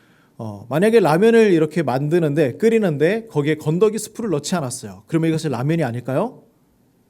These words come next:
라면이죠. 그죠? 그리고, 어, 라면을 이렇게 끓이는데 국물이 없는 거예요. 물이 없는 거예요. 그래서,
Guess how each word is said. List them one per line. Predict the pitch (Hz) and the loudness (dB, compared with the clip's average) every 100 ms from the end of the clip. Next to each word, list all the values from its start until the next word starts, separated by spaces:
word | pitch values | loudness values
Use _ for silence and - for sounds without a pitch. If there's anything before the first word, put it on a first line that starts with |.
| _ _ _ | _ _ _
라면이죠. | - 113 160 143 98 92 _ _ _ - | -10 -2 0 -2 -6 -14 _ _ _ -10
그죠? | 127 208 269 - - _ | -4 -4 -4 -16 -20 _
그리고, | 196 185 185 220 277 - _ _ | 0 0 0 -4 -8 -20 _ _
어, | 135 131 | -6 -2
라면을 | 143 196 226 214 | 0 4 4 4
이렇게 | 190 202 | 2 -2
끓이는데 | - 254 247 196 202 151 113 | -2 -2 0 0 0 -2 -6
국물이 | - 220 262 269 | -2 0 2 2
없는 | 160 147 | 0 -2
거예요. | 139 | -4
물이 | 127 214 247 | 0 2 2
없는 | 156 139 127 | 0 -4 -8
거예요. | 101 87 | -12 -12
그래서, | - 143 156 180 254 | -4 -2 0 -2 -4